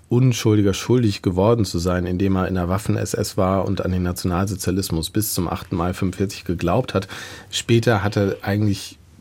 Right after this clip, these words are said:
dieses Schamgefühl abarbeiten wollen durch sein gesellschaftspolitisches Engagement, durch sein literarisches Werk. Und, äh,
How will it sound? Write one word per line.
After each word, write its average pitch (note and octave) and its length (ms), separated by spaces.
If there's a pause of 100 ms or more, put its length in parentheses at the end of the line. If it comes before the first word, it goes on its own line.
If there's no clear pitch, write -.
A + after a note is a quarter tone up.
dieses A2+ 340
Schamgefühl A2 880
abarbeiten G#2 600
wollen F2+ 200
durch F#2 160
sein F2+ 200
gesellschaftspolitisches G2+ 1160
Engagement, F#2+ 560
durch F#2+ 120
sein F#2 260 (680)
literarisches G2+ 840
Werk. F2 400
Und, F#2+ 420
äh, F2 240